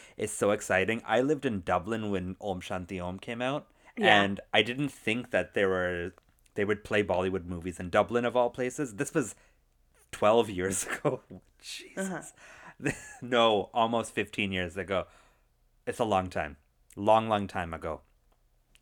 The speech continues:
Speaker 1: And I remember thinking, like,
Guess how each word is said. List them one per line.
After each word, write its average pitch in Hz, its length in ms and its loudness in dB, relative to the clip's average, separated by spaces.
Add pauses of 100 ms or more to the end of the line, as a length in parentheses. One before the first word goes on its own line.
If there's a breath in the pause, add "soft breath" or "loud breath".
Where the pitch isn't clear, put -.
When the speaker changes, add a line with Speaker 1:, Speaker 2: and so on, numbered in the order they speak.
(180)
Speaker 1:
And 98 500 2 (640 soft breath)
I 123 80 6
remember 143 460 2
thinking, 123 480 -2
like, 85 440 -4